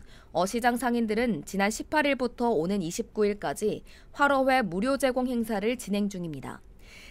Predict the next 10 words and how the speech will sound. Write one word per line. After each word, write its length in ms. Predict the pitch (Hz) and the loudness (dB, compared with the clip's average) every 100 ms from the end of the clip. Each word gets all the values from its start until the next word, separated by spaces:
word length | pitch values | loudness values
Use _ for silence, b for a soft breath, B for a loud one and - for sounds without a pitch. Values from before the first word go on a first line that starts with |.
| B | B
상인들은 580 | - 240 247 240 254 262 | 0 2 4 6 4 2
주말을 440 | - 233 277 277 | 2 6 6 6
제외하고 580 | 277 233 233 233 208 220 | 4 2 2 2 2 0
평일 360 | 220 311 285 269 | 0 -4 0 2
오전 300 | 262 262 214 | 2 2 2
열 180 | 160 | 0
시부터 480 | 190 233 208 208 208 | 0 -2 -4 0 2
오후 340 | 202 170 202 247 | 2 0 -2 -4
다섯 260 | 185 185 | -4 -6
시에 460 | 185 - 170 185 | -8 -6 -4 -4